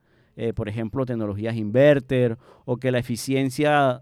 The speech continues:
energética de este aparato, eh, esté calo-, esté catalogada entre A, B o C, que son de los, de los más ahorradores que existen en el mercado. Pero lo, pero no sucede eso.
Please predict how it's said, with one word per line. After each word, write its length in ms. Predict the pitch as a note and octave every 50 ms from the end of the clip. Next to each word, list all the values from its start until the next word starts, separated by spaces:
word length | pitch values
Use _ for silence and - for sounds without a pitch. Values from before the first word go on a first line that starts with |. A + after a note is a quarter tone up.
| _
energética 720 | - B2 B2+ B2 A2+ A#2+ B2+ B2 B2 C#3+ C3+ B2+ D3+ C#3+ C#3
de 160 | C3 C3 B2+
este 160 | B2 B2 - C#3
aparato, 540 | C3+ C#3 C3 B2+ B2+ B2+ B2 C#3+ C#3 D3+
eh, 240 | D3+ C3 B2 A#2+ A#2+
esté 200 | A2+ - B2 A#2+
calo-, 280 | B2+ C#3+ C#3+ C#3 C3 C3 -
esté 280 | A#2+ B2 - B2+ A#2+
catalogada 640 | - C#3+ C#3+ D3 C#3 C3 A#2+ A#2 A2+ A2+ A#2 B2+ C3+
entre 320 | C3 A#2+ B2+ B2 A#2 A2+
A, 200 | A#2 A#2+ C3 C#3 C3+
B 380 | C3+ C3 B2+ C3 C#3 C#3+ C#3+ - _ _
o 160 | - A#2+ G#2+
C, 260 | - - B2 D#3 F3 - _ _ _ _ _ _
que 140 | - B2
son 200 | A2+ - A#2+ A#2+
de 100 | B2 C3
los, 200 | C3 B2+ A2+ A#2
de 120 | A#2 A#2 A2+
los 120 | A#2 G#2+
más 320 | A2 A2+ A#2 A#2+ B2+ B2+ B2+ _ _ _ _ _ -
ahorradores 640 | C3 B2+ B2 B2 B2 B2 A#2 A#2 A#2 B2 C3+ C#3
que 300 | - - - A#2 A2 G#2+
existen 320 | G#2 - A2+ G#2+ - C3+ C3+
en 60 | C3
el 80 | B2 A#2
mercado. 460 | A#2 G2+ G2+ - C3+ C#3 B2+ G#2+ - - _ _ - - _ _ _ _
Pero 160 | F3+ F#3 F#3
lo, 160 | F3+ F3+ F3+
pero 260 | - D#3+ D#3+ E3 D#3+
no 160 | E3 E3 E3
sucede 420 | E3 G3+ F#3+ - A3 G#3 F#3+ G3 G#3+
eso. 340 | F#3+ - D#3 B2+ A2+ B2